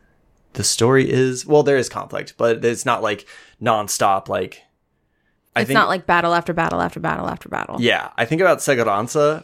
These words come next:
Speaker 1: which was,
Speaker 2: Battle
Speaker 1: like,
Speaker 2: after battle.
Speaker 1: battle after battle after battle, like, twenty battles over the course of five days.
Speaker 2: Mm-hmm.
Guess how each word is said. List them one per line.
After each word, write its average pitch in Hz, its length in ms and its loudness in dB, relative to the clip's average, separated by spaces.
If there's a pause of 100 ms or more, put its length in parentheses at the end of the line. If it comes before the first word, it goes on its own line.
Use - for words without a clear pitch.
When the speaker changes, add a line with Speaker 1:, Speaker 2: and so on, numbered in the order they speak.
Speaker 1:
which 113 260 -2
was, 104 640 -2
Speaker 2:
Battle 170 240 0
Speaker 1:
like, 170 80 -8
Speaker 2:
after 175 160 -14
battle. 170 380 -10
Speaker 1:
battle 113 280 -4
after 113 220 0
battle 104 320 -4
after 107 220 -2
battle, 104 180 -4
like, 107 320 -8
twenty 135 400 0
battles 113 460 0
over 113 160 2
the 110 80 -4
course 113 260 2
of 110 140 2
five 98 320 0
days. 107 440 0
Speaker 2:
Mm-hmm. 180 400 0